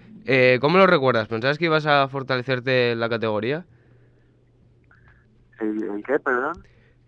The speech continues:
Speaker 1: Eh, en la temporada dos mil trece dos mil catorce, eh, debutaste en primera división con el Almería. ¿Pensabas que ibas a fortalecerte en esta categoría o cómo lo recuerdas?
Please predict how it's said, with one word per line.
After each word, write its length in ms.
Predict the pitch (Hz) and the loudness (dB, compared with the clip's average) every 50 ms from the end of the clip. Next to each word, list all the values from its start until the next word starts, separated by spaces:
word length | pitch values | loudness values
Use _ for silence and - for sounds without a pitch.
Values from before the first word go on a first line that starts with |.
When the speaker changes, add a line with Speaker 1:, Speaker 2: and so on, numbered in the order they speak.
| _ _ - | _ _ -2
Speaker 1:
Eh, 440 | 131 131 127 127 127 127 127 123 117 | 0 2 4 4 4 4 4 2 2
en 140 | 127 131 131 | 2 2 2
la 80 | 131 | 0
temporada 300 | 123 131 117 131 143 165 | 0 0 2 4 6 6
dos 100 | 196 196 | 6 6
mil 100 | 190 185 | 4 2
trece 220 | 165 165 165 156 160 | 2 0 -2 0 0
dos 80 | 156 | -2
mil 120 | 151 151 147 | 0 0 0
catorce, 600 | 139 143 127 151 160 151 147 156 151 170 180 - _ _ | 0 2 2 2 -2 0 0 -2 -2 -2 -4 -6 _ _
eh, 640 | - 104 113 120 117 113 113 113 113 110 110 110 110 110 | -10 -6 -2 -2 0 0 -2 -2 -2 -4 -4 -6 -6 -6
debutaste 420 | 113 113 113 117 117 135 135 - | -8 -6 -6 -4 -4 -4 -2 -2
en 80 | 170 151 | -2 -2
primera 240 | 139 131 139 143 143 | 0 0 0 0 0
división 420 | 147 127 113 101 113 110 110 104 92 | 0 -2 -4 -4 -4 -4 -4 -4 -4
con 100 | 98 98 | -8 -8
el 100 | 98 98 | -6 -6
Almería. 500 | 101 98 98 95 98 104 104 92 92 92 _ | -6 -6 -6 -6 -6 -6 -6 -8 -10 -16 _
¿Pensabas 300 | - 104 95 123 151 156 | -14 -12 -6 -6 -6 -4
que 60 | 185 | -2
ibas 120 | 180 170 160 | -2 0 0
a 80 | 160 | -2
fortalecerte 600 | 147 151 143 - 139 135 131 117 131 131 127 127 | -4 -4 -4 -2 -2 -2 0 0 -4 -4 -4 -4
en 80 | 127 127 | -6 -6
esta 160 | 123 - 131 | -4 -4 -2
categoría 640 | 123 120 113 117 113 113 110 120 131 156 175 180 151 | -2 -2 -2 -2 -2 -2 -2 -2 -2 -2 -2 0 -2
o 240 | 120 110 110 104 101 | -2 -2 -2 -4 -4
cómo 200 | 98 120 123 123 | -6 -4 -2 -2
lo 100 | 120 117 | -2 -2
recuerdas? 500 | 120 127 113 113 98 92 98 82 - _ | -2 -4 -4 -4 -4 -4 -6 -10 -12 _